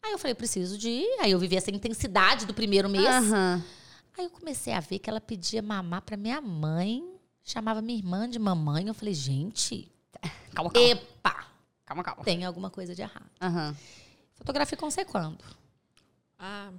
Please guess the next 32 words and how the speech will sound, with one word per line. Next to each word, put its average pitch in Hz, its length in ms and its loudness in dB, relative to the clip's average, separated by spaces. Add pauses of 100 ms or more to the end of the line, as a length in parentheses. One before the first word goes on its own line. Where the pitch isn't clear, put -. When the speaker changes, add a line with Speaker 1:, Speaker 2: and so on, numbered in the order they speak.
(320)
Speaker 1:
Eu 208 160 2
acho 208 200 8
que - 80 -2
eu 247 40 0
não 240 100 -2
devia 220 380 2
tá 247 140 4
no 240 80 2
primeiro 254 420 2
mês 196 300 8
Speaker 3:
Eu - 60 2
acho - 20 4
que 151 120 4
você - 60 2
tava - 140 0
no - 60 -6
Speaker 1:
ainda. - 0 -
Speaker 3:
primeiro - 260 -6
mês, 202 260 -14
é. 196 120 -16 (1500)
Speaker 1:
Deu 240 340 10
um 359 220 2
mês, 240 420 4
eu 254 80 2
mandei 247 200 2
um 247 100 0
áudio 202 180 0
pra 220 100 -8
minha 214 100 -2
família. 202 360 -6
Falei, 185 180 -4
"Gente, 101 520 -4